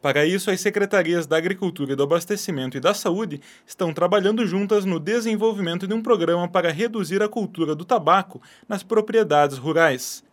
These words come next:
A versão preliminar do plano estratégico foi discutida nesta segunda-feira em uma reunião técnica que contou com a participação dos secretários Norberto Ortigaga, da Agricultura,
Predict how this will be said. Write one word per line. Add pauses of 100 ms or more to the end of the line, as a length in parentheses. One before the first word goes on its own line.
(380)
A
versão
preliminar
do
plano
estratégico
foi
discutida
nesta
segunda-feira
em
uma
reunião
técnica
que
contou
com
a
participação
dos
secretários
Norberto
Ortigaga,
da
Agricultura,